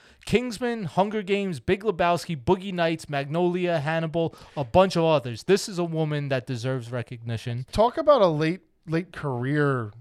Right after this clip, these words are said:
Speaker 2: la-,
Speaker 1: Yeah.
Speaker 2: late in her life
Speaker 1: Not young,
Speaker 2: career
Speaker 1: right?
Speaker 2: woman. Like, I would have thought this, I, I thought Julianne Moore was probably Julianne Moore at this point,
Speaker 1: Since,
Speaker 2: no?
Speaker 1: like, the sixties or something.
Speaker 2: That's crazy.
Speaker 1: And then Ernie Hudson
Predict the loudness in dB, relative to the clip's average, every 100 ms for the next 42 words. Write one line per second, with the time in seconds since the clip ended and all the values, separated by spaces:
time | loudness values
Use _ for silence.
0 | -4 2 4 4 0 -4 -4 -2 0 2
1 | 2 2 2 2 0 0 -2 -4 -6 -6
2 | -6 -4 2 2 2 -2 -2 -2 0 0
3 | -2 -8 -8 -6 -4 0 2 2 2 2
4 | 2 4 4 4 2 4 4 2 -4 -2
5 | 0 0 0 0 -2 -10 -8 -2 0 2
6 | 2 0 -2 -6 -2 -2 -2 -8 -6 -8
7 | -6 -8 -8 -10 -4 -4 -4 -8 -4 -2
8 | -4 -6 -10 _ 0 4 4 4 4 4
9 | 4 4 4 2 -4 -2 -6